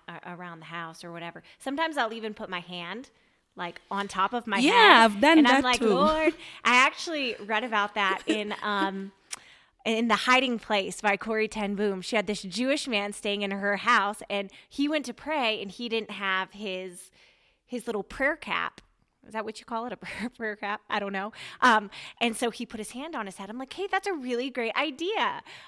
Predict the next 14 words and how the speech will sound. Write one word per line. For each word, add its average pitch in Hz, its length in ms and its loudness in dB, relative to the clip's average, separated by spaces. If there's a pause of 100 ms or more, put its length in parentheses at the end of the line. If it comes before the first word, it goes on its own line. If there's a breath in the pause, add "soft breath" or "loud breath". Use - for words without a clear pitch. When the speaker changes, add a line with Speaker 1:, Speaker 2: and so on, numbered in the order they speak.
Speaker 1:
Um, 214 400 -2 (680 soft breath)
but - 160 4
I 349 240 4
actually 330 300 -2
don't 269 240 -2
sleep 254 280 -10
with 214 100 -10
a 202 60 -6
head 185 280 -10
covering, 180 640 -12
and 202 300 -8
I 214 120 -2
do 233 260 -8
pray 180 680 -8